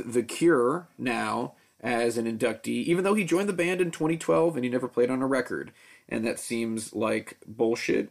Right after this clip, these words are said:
given that there are a lot of members of bands who have similar status who are not included in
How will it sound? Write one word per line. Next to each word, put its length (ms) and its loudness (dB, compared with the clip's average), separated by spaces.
given 280 2
that 180 0
there 320 4
are 400 2
a 80 0
lot 240 0
of 320 -8
members 380 0
of 120 0
bands 460 0
who 120 0
have 220 0
similar 400 0
status 440 0
who 100 0
are 40 -6
not 180 -4
included 520 -4
in 360 -8